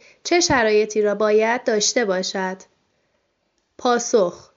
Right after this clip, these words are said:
با کفایت و شجاع. نحوه انتخاب امام خمینی و مقام معظم رهبری توسط مردم به رهبری به ترتیب؟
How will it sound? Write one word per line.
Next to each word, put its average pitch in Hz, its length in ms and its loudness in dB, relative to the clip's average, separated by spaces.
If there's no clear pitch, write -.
با 240 160 2
کفایت 262 840 0
و 285 240 2
شجاع. 196 600 -2
نحوه 262 640 2
انتخاب 240 680 -2
امام 233 460 -4
خمینی 277 720 -2
و 240 220 -2
مقام 240 460 -4
معظم 277 560 -4
رهبری 233 680 -6
توسط 214 640 -4
مردم 208 760 -4
به 220 140 2
رهبری 220 800 -2
به 226 120 0
ترتیب؟ 254 880 -2